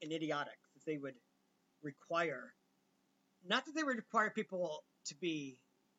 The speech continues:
healthy, but that they would offer no other options for an employee who might be opposed to being vaccinated or for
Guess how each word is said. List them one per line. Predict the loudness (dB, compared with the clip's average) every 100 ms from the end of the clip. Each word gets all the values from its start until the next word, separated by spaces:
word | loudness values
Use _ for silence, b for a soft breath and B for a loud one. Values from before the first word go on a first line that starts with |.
| _
healthy, | -4 -4 -4 -10 _ _ _ _ _ _ _ _ _ _ _ _ 4
but | 4 4
that | -2
they | 0 0
would | 0 -4 _ -2
offer | 0 0 -2
no | 2 4 6
other | 6 4 4
options | 4 2 -6 -4 -6
for | -6
an | -6
employee | -8 -4 -2 -2 -4 -8 -12 _ _ _ _ _ -8
who | 0
might | 4 4
be | 4 -2
opposed | 0 4 4 4 2 -2 -2
to | -4 -4 -10 -18 _ _ _ _ _ _ _ _ _ -2
being | 0 2
vaccinated | 0 0 -2 -2 -6 -8
or | 0 2 0 -4 _ _ _ _
for | -6 -6